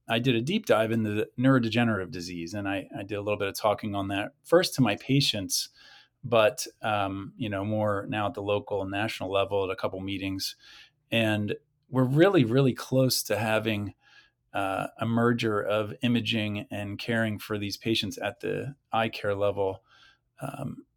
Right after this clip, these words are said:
very, very soon, I think. And that's exciting. You know, there's I didn't realize what a burden the, the neurodegenerative diseases are on the health system. It's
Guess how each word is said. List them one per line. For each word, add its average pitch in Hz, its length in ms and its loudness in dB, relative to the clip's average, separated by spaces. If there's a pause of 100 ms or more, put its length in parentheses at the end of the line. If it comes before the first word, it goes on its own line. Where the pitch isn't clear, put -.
(960)
very, 117 280 4
very 110 240 0
soon, 117 320 4
I 95 120 -2
think. 101 340 -6
And 110 100 0
that's 123 260 0
exciting. 104 540 0
You 117 60 0
know, 110 120 0
there's 113 380 2 (640)
I 127 140 2
didn't 170 220 6
realize 120 360 6
what 117 140 2
a 110 40 4
burden 120 520 4
the, 101 420 -2
the 113 100 -4
neurodegenerative 113 680 2
diseases 104 400 -2
are 113 360 4
on 110 160 -2
the 98 100 -2
health 104 220 0
system. 104 420 -4
It's - 260 -4